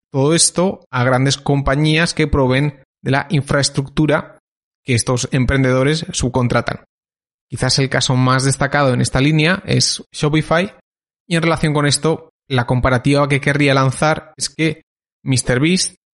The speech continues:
en restauración se parece mucho a Kylie Jenner en cosmética. Para quien no conozca el caso, con veinte años, Kylie Jenner lanza una línea de cosmética desde Shopify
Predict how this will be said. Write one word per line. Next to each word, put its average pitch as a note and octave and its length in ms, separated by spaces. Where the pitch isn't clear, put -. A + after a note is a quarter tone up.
en B2+ 200
restauración C3 760
se - 160
parece B2 360
mucho D#3+ 520
a B2 180
Kylie C#3+ 400
Jenner D#3 500
en C3 120
cosmética. C#3 600
Para B2 140
quien A#2+ 120
no A#2+ 80
conozca B2 280
el C3 80
caso, F3 360
con B2 220
veinte A#2+ 260
años, D#3+ 460
Kylie B2 260
Jenner D3 320
lanza B2+ 320
una B2 540
línea C3 240
de B2 80
cosmética B2+ 480
desde B2 360
Shopify E3+ 520